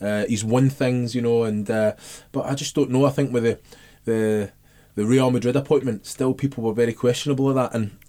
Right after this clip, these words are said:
of course, uh, it was the president who, who was, who, who was fighting his corner, pushing him, pushing him forward.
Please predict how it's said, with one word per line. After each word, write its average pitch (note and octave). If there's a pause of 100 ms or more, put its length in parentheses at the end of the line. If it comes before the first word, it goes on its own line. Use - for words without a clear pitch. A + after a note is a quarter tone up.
of A2
course, C3+
uh, A2
it G2
was G#2
the A2
president B2+
who, A2+
who A2+
was, G#2
who, G#2
who A2+
was G2+
fighting A#2
his A2+
corner, B2 (360)
pushing B2+
him, A#2
pushing B2+
him A2+
forward. B2+